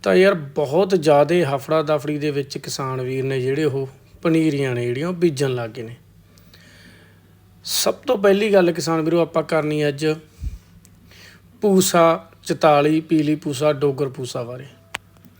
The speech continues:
ਤਾਂ ਕਿਸਾਨ ਵੀਰੋ ਦੇਖੋ, ਜਦੋਂ ਆਪਣੀ ਸਰਕਾਰ ਨੇ ਇਹ ਬੈਨ ਕਰ ਦਿੱਤੀ ਹੈ ਤੇ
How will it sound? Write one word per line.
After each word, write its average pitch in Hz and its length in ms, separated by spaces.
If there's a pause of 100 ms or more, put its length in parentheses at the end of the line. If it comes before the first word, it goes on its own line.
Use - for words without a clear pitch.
(960)
ਤਾਂ 226 120
ਕਿਸਾਨ 208 340
ਵੀਰੋ 220 200
ਦੇਖੋ, 220 380
ਜਦੋਂ 185 560
ਆਪਣੀ 185 360
ਸਰਕਾਰ 147 640
ਨੇ 147 180
ਇਹ 156 160
ਬੈਨ 147 420
ਕਰ 151 200
ਦਿੱਤੀ 120 540
ਹੈ 120 120 (2250)
ਤੇ 165 420